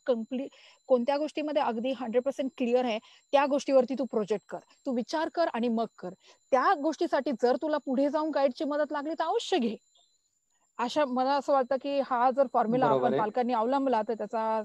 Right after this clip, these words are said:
Speaker 1: सगळ्यांना फायदा होऊ
Speaker 2: अ,
Speaker 1: शकतो.
Speaker 2: खूप चांगलं मत मांडलं तुम्ही तुमचं. अ, प्रदीप देवरे आपल्याला विचारतायत, आपल्या महाराष्ट्रातल्या मुलांना इंग्रजी शिकणं थोडं अवघड जातंय, तर कॅनडामध्ये काय परिस्थिती आहे, तिथले मुलं कशी शिकतात, त्यांना इंग्रजी शिकणं कसं जातंय,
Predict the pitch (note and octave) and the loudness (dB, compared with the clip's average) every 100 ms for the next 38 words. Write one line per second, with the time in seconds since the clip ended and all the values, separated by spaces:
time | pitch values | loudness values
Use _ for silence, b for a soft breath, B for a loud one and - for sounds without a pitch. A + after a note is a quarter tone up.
0 | - G#3+ G#3+ G#3 F#3+ F3+ F3+ F#3 D3 D3 | -6 -6 -4 -4 -6 -4 -6 -4 -2 -4
1 | - D#3+ D#3+ D#3 C#3+ C#3+ C#3 C#3 B2 A#2 | -2 -4 0 2 4 2 0 0 -2 -2
2 | A#2+ A#2 A#2 A2+ A2+ C#3 E3+ B B B | -4 -6 -8 -6 -8 -6 -8 B B B
3 | D3+ D3 - F3+ G3 A3+ D3+ D3+ E3+ G3+ | 4 4 6 6 8 6 6 8 10 10
4 | F3 - - - C#3 - D#3 D3+ D3 C#3+ | 8 6 -2 -2 -2 2 2 4 4 2
5 | - C3+ D#3 - b b - C3+ - F#3 | 2 0 0 -6 b b -4 -2 4 4
6 | F3 C#3+ D#3 - E3 E3+ D#3+ D#3 D#3 D#3 | 6 6 6 4 -2 2 0 2 -2 -2
7 | D#3 D3 D3+ D3+ E3 - - E3 D#3+ D#3 | 0 0 0 0 -4 -6 -6 -4 0 4
8 | D#3+ C#3+ C#3 A#2+ A2+ A2+ b b D3+ - | 4 4 0 -2 -6 -10 b b -6 2
9 | F3 F3+ F#3+ G3 G3 F#3+ F#3+ F3 C#3+ C3+ | 4 6 6 4 4 4 4 2 0 -4
10 | C#3 C3 B2 - F#3 F#3 F3+ E3+ F3 E3+ | -4 -4 -4 -4 -2 0 0 0 -2 0
11 | F3+ F#3+ - - - - D3 D3+ D#3 D#3 | 0 -2 -6 -6 -8 -4 -2 0 0 0
12 | D3+ D3 D3+ D3+ C#3 D3+ C#3+ C#3 C#3 C#3 | -2 -2 -2 -6 -6 -4 -4 -4 -6 -4
13 | B2 - | -6 -8